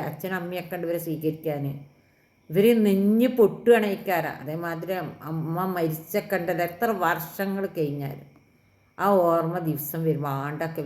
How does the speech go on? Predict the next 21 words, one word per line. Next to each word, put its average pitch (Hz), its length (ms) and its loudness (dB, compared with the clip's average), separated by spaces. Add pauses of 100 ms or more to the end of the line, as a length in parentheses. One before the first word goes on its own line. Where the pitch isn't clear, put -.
വരുമ്പോഴുണ്ടല്ലോ, 135 760 -4
നിങ്ങളുണ്ടല്ലോ 139 600 -6
ഒന്ന് 147 180 -2 (220)
വീട്ടിലേക്കൊന്ന് 147 560 -4
അവരെ 135 180 -6
ക്ഷണിക്കുക, 139 640 -4 (600)
അവരെ 165 140 0 (100)
കൂടെ 185 340 4
ഇരുന്നിട്ടൊരു 190 480 -2
ഭക്ഷണം 185 460 -4
കഴിക്കുക. 170 400 -4 (920)
പെങ്ങന്മാരൊക്കെ 190 1120 2
ഏറ്റുണ്ടല്ലോ, 160 640 -2 (140)
നിങ്ങൾ 151 180 -8 (200)
അവരെ 151 240 0 (240)
കേട്ടിട്ടുണ്ടല്ലോ, 147 640 -6
ഒന്ന് 143 160 -2 (100)
എവിടെയെങ്കിലുമൊക്കെ 143 480 -4
ഒന്ന് 139 100 -4 (140)
പോവുക. 131 340 -6 (100)
പോകുമ്പോൾ 135 360 -6